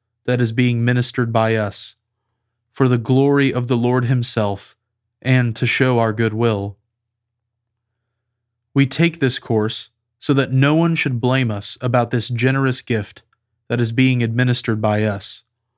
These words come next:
For we aim at what is honorable, not only in the Lord's sight, but also in the sight of man. And with them we are sending our brother, whom we have often tested and found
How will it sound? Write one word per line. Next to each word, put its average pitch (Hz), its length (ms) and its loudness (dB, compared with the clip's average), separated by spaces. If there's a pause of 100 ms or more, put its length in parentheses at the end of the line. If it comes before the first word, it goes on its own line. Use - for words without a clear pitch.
(680)
For 127 220 2
we 143 280 2
aim 120 460 0
at 117 140 -4
what 120 180 0
is 117 140 -2
honorable, 107 720 -2 (440)
not 131 220 2
only 151 320 2
in 143 100 2
the 131 100 2
Lord's 127 340 2
sight, 104 420 -4 (440)
but 131 140 2
also 131 500 0
in 120 120 -4
the 117 80 0
sight 110 300 0
of 104 100 -2
man. 110 480 -2 (1400)
And 123 240 0
with 156 240 2
them 131 320 2
we 131 160 2
are 117 100 2
sending 151 520 0
our 131 260 0
brother, 117 600 -2 (280)
whom 147 200 0
we 139 100 2
have 131 180 2
often 143 380 0
tested 117 580 -4 (320)
and 117 100 -2
found 123 300 2